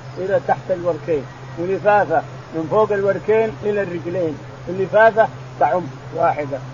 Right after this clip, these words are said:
كله من الرأس إلى الرجلين، وتربط بحزائم.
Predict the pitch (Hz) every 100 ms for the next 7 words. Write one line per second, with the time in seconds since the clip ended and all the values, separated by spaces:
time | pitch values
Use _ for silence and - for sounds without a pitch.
0 | - - 202 170 165 170 156 160 156 -
1 | 214 185 160 151 151 165 175 143 202 185
2 | 170 156 - - 160 139 170 160 160 139